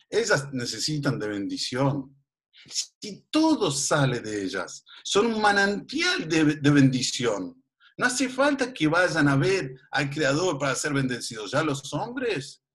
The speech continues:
los hombres tienen varios pensamientos, que a veces no son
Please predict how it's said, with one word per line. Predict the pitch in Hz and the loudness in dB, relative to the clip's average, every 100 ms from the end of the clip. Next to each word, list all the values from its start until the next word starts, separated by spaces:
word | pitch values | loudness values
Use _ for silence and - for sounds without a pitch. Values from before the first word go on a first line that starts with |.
| _ _ - | _ _ -18
los | - 151 | -8 -6
hombres | 165 139 | -4 -6
tienen | 139 139 123 - | -6 -4 -4 -4
varios | 147 156 139 139 | 0 0 2 0
pensamientos, | - 117 101 107 110 131 135 127 107 98 - | 0 -4 -2 -4 2 4 6 4 -6 -10 -6
que | 123 | -4
a | |
veces | 170 180 170 | -2 -4 -2
no | 151 | 0
son | 139 160 165 139 - | 0 2 4 2 0